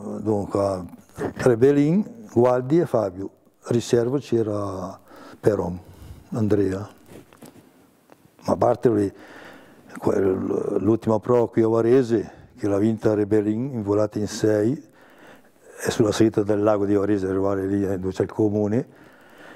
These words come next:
Fabio era lì che guardava Bartoli, io gridavo, "Fuori, fuori", che invece no, non si è mosso, no, vince ancora lui, quella volata lì.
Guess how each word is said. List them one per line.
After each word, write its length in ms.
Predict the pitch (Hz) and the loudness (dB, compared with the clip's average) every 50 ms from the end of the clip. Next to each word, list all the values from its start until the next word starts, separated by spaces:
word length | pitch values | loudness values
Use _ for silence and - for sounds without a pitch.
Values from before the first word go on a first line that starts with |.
| - - | -20 -16
Fabio 380 | - - - 120 110 104 113 110 | -8 0 0 2 2 4 4 2
era 120 | 107 107 | 4 2
lì 140 | 107 110 110 | 2 2 2
che 200 | 107 131 117 117 | 2 2 2 2
guardava 460 | 113 107 107 107 95 104 110 107 107 | 0 0 -2 0 0 0 0 0 0
Bartoli, 400 | 101 101 101 98 87 - 104 104 | -2 -2 -4 -4 -4 -4 -2 0
io 140 | 110 117 110 | 0 2 2
gridavo, 440 | 104 101 104 101 101 107 107 101 92 | 2 2 2 2 2 2 2 0 -2
"Fuori, 500 | - - 139 165 196 202 202 190 175 143 | -4 0 2 4 4 4 2 -2 -6 -6
fuori", 340 | - - 202 208 196 156 117 | -2 0 2 2 2 2 0
che 80 | 123 | -4
invece 500 | 110 98 104 110 107 110 113 110 - 139 | -6 -6 -8 -10 -8 -8 -8 -6 -4 -2
no, 200 | 123 110 104 110 | -2 0 0 -2
non 140 | 120 113 92 | -2 -4 -4
si 120 | - - | 0 0
è 40 | 123 | 0
mosso, 300 | 113 107 104 110 95 95 | 0 2 0 -2 -2 -4
no, 160 | 95 95 101 | -4 -2 -2
vince 280 | 107 107 120 117 - 110 | 0 0 -2 -2 -4 -2
ancora 200 | 98 107 107 98 | -2 0 0 0
lui, 220 | 92 87 87 95 | 0 -2 -4 -4
quella 220 | 101 113 90 90 95 | -6 -6 -6 -4 -4
volata 380 | 92 90 92 92 90 - - | -2 -2 -2 -2 -2 -4 -4
lì. 140 | 90 87 87 | -4 -6 -6